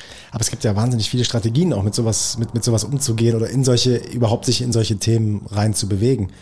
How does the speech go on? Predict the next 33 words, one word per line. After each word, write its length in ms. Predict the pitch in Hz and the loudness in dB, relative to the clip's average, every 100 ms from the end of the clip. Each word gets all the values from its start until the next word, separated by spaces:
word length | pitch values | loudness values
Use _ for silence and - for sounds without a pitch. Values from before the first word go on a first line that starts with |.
| - _ _ _ _ - - | -20 _ _ _ _ -20 -10
Würdest 300 | 113 117 117 | -2 0 2
du 40 | 117 | 0
jetzt 100 | - | 0
sagen, 320 | 120 113 107 | 2 2 2
ja, 260 | 104 110 104 | 2 2 -2
pf, 200 | - - - - _ _ _ _ - | -6 -14 -20 -20 _ _ _ _ -16
ich 160 | - - | -8 -2
versuche 280 | 110 117 123 | 0 0 0
immer 160 | 127 | 0
alles 200 | 120 113 | 2 2
wasserdicht 480 | 110 117 147 160 - | 2 0 0 -2 -2
zu 160 | 147 135 | -2 -2
halten, 340 | 156 170 196 - _ _ _ _ | -2 -4 -6 -8 _ _ _ _
da, 140 | - 117 113 - | -2 -2 -2 -2
bevor 280 | 135 135 156 | 0 4 4
ich 120 | 147 | 4
mich, 200 | 143 - | 2 0
bevor 260 | 127 135 | 0 2
ich 40 | 131 | 2
mich 260 | 127 - - | 0 -2 -8
in 80 | 92 | -2
einer 120 | 117 | 2
Situation 480 | 117 120 113 - 117 | 2 2 0 2 0
aussetze, 720 | - 110 139 143 143 - 147 | 2 0 2 0 -2 -2 -2
um 180 | 117 110 | 0 2
nicht, 440 | 113 127 - - 98 | 2 2 -2 -6 -2
äh, 380 | 110 110 101 101 | 2 2 0 -2
um, 200 | 104 107 104 | -6 -6 -4
um 80 | |
keine 200 | 107 104 | -2 0
Unsicherheit 560 | 104 131 139 135 110 110 | 2 0 0 0 0 -2
zu, 140 | - 139 | -4 -8
zuzulassen? 880 | - - - 139 139 143 143 160 | -8 -8 -4 -2 0 -2 -2 -6